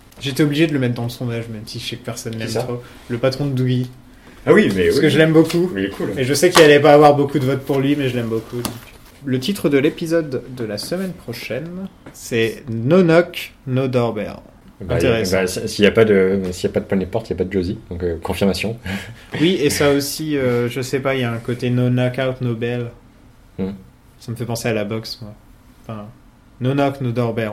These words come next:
Speaker 1: bien sûr, c'est une histoire de porte et de, de poignée, si vous avez pas compris. Pas de
Speaker 2: Hmm.
Speaker 1: poignée, pas de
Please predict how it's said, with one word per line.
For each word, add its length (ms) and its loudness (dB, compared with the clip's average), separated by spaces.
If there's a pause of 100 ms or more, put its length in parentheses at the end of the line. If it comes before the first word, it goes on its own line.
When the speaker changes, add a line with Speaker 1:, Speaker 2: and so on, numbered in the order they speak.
Speaker 1:
bien 180 -10
sûr, 300 -12
c'est 160 -16
une 360 -16
histoire 220 -8
de 80 -8
porte 400 -10
et 60 -8
de, 220 -10 (800)
de 60 -4
poignée, 380 0
si 80 -12
vous 100 -14
avez 100 -6
pas 120 -10
compris. 240 -8
Pas 160 0
de 60 -4
Speaker 2:
Hmm. 40 -10
Speaker 1:
poignée, 320 2
pas 220 -2
de 360 -4